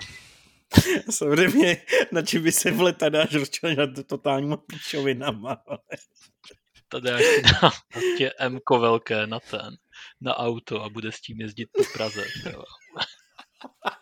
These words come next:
Speaker 2: Bude přejíždět všechny lidi ve žlutém oblečení, nebo já nevím,
Speaker 1: Všechny,
Speaker 2: prostě.
Speaker 1: který jsou malý, vole. <laughs> A mají blbý ksicht, ty vole.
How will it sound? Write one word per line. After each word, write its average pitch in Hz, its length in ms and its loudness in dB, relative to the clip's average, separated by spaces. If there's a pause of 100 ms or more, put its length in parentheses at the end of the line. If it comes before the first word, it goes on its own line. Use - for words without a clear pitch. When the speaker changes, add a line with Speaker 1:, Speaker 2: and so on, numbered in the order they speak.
(1400)
Speaker 2:
Bude 131 180 -4
přejíždět 123 480 -4
všechny 131 340 -2
lidi 120 220 -4
ve 123 120 0
žlutém 120 360 -4
oblečení, 120 600 -8
nebo 107 240 -4
já 107 140 0
nevím, 147 260 -4
Speaker 1:
Všechny, - 140 -14
Speaker 2:
prostě. - 380 -8
Speaker 1:
který 151 200 -4
jsou 151 180 -6
malý, 127 340 -4
vole. 123 340 -6 (440)
<laughs> - 460 -2
A - 40 -4
mají 143 240 0
blbý 147 280 0
ksicht, - 500 -4
ty 160 220 -2
vole. 147 100 -4